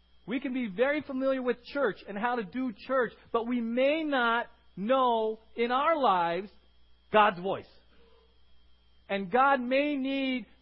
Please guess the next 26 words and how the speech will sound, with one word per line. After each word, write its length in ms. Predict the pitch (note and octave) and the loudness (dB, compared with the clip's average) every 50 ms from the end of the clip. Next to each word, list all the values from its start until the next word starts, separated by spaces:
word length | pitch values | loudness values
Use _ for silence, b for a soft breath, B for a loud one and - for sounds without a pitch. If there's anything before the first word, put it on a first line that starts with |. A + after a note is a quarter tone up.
| _ - | _ -2
somebody 420 | - C#4 C#4+ C#4 C#4+ C#4 C4 B3+ A#3+ | 0 0 2 4 4 4 4 2 0
in 160 | C4 C#4 C#4 | -4 -4 -4
this 180 | C#4 C4+ - - | -4 -6 -8 -8
room 480 | G#3 G#3 B3 C4+ C#4 C4 B3 A#3 A3+ A3+ | -10 -8 -6 -6 -4 -4 -4 -6 -6 -6
or 100 | G3+ G#3 G3+ | -8 -8 -8
somebody's 520 | - C4 B3 A#3+ A3 C4 C4 C4 B3+ A#3 A3 | -8 -8 -8 -6 -4 -4 -4 -4 -6 -6 -8
in 120 | B3+ B3+ | -8 -6
this 160 | B3 A#3+ - | -8 -8 -8
room 220 | A#3 A#3+ B3 B3 A3+ | -8 -8 -8 -8 -8
to 160 | - C4 B3+ | -8 -6 -6
help 440 | A3+ - B3 C#4+ D#4 E4 E4 - - | -6 -4 0 0 0 0 -2 -4 -10
you 500 | A3 G3+ G3+ G3 G3 G#3 A3+ B3 C#4 B3+ - - - - - - - | -10 -8 -6 -4 -4 -4 -4 -4 -6 -8 -12 -18 -20 -20 -20 -20 -14
hear 240 | - - A#3+ B3 C#4 | -8 -4 -4 -4 0
God's 320 | A#3+ C#4+ C#4+ D4 D#4+ C4+ D4 | 0 2 2 2 2 -2 -2
voice. 360 | F4 G#4 A4+ A#4 G4 - - - - - _ _ _ _ _ _ _ _ - - - - - - - - _ _ - | -4 -4 -2 -2 -4 -4 -6 -12 -20 -20 _ _ _ _ _ _ _ _ -20 -20 -20 -20 -20 -20 -20 -20 _ _ -18
That's 140 | B3 C#4 - | -18 -18 -16
it. 220 | E4 E4+ F4 C4 D#3+ - - - - _ _ - _ _ _ _ _ _ _ _ _ _ - - | -16 -14 -14 -14 -16 -18 -20 -20 -20 _ _ -20 _ _ _ _ _ _ _ _ _ _ -20 -20
Okay? 320 | F3 E3 - F#3 G3 A#3+ B3+ b b b - | -18 -14 -10 -10 -10 -10 -12 b b b -12
Let's 180 | G#3 G#3+ - - | -10 -10 -8 -8
look 140 | A#3 A3+ A#3+ | -8 -6 -8
at 100 | G#3+ F3+ | -8 -10
a 40 | |
bunch 260 | E3+ D3+ G#3 A3 - F#3+ | -10 -10 -10 -10 -10 -12
of 100 | D#3 - | -16 -12
Proverbs 520 | - - G3+ G#3+ G#3+ F#3 F3+ E3+ E3+ E3 | -10 -8 -6 -6 -6 -6 -8 -10 -10 -12
that 140 | E3+ D#3+ D3 | -12 -14 -16